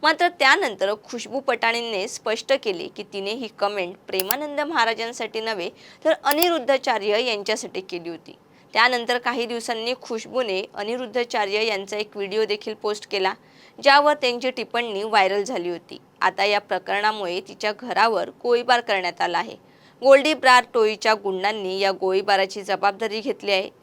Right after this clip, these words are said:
तसेच दिशाच्या बहिणीला देखील इशारा देणारे एक निवेदन यामध्ये जारी केले आहे. व्हायरल केलेल्या पोस्टमध्ये त्यांनी, "मी वीरेंद्र चरण,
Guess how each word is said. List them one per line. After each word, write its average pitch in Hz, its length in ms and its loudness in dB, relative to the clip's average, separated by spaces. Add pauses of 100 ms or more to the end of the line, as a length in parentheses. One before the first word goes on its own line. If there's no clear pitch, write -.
(240)
तसेच 214 300 -2
दिशाच्या 202 460 -2
बहिणीला 202 460 -4
देखील 202 380 -4 (120)
इशारा 214 380 -2
देणारे 196 460 -4 (160)
एक - 100 -10 (100)
निवेदन 240 460 -2
यामध्ये 202 480 -2
जारी 185 240 2
केले 175 280 -6
आहे. 165 120 -8 (440)
व्हायरल 262 320 6
केलेल्या 254 300 4
पोस्टमध्ये 220 640 -2
त्यांनी, 214 420 -4 (120)
"मी 208 160 -4
वीरेंद्र 220 440 0
चरण, 196 360 -2